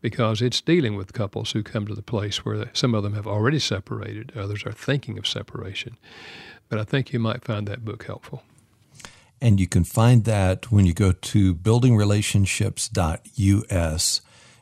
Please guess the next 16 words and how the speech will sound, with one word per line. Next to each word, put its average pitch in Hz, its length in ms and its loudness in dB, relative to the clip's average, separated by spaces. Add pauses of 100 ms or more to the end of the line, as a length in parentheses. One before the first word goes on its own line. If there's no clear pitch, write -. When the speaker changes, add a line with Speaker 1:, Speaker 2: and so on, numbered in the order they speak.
(100)
Speaker 2:
You - 80 -20
can - 120 0
look 95 140 0
at 92 80 -2
the 92 80 2
resources 92 800 2
tab 82 420 0
at 82 120 -4
the 120 60 -2
top 87 520 0
and 73 180 -4
click - 280 -4
that. 85 360 -2 (440)
One 113 300 8
More 113 280 6
Try 92 680 4